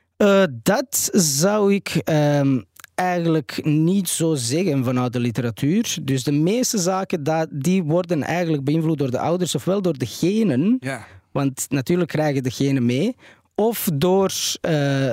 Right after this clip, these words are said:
Speaker 1: door de sociale con-, du-, du-, dus de context die eigenlijk ook door de ouders bepaald wordt.
Speaker 2: Ja.
Speaker 1: Dus het is heel moeilijk om,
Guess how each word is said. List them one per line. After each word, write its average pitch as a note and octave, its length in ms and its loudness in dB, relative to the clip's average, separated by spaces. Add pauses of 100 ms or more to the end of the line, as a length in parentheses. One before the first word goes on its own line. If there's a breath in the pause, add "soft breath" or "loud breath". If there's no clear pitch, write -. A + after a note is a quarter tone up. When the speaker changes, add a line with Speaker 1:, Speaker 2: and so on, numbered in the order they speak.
Speaker 1:
door D3 380 0 (460)
de C#3+ 220 -2
sociale D3 520 0
con-, F#3 280 -2
du-, D3+ 220 0
du-, C#3 140 0
dus C#3+ 240 -2
de C#3 160 -2
context E3 460 -2
die C#3+ 240 0
eigenlijk F#3+ 460 0
ook A#3 260 0
door F3 140 2
de D#3 100 -2
ouders F3+ 420 0
bepaald D#3+ 560 -2
wordt. G#2+ 460 -4 (220 loud breath)
Speaker 2:
Ja. D3+ 180 -4
Speaker 1:
Dus E3 120 0
het D#3+ 100 -2
is F3 120 2
heel C4+ 220 2
moeilijk C4 340 2
om, G#3 140 0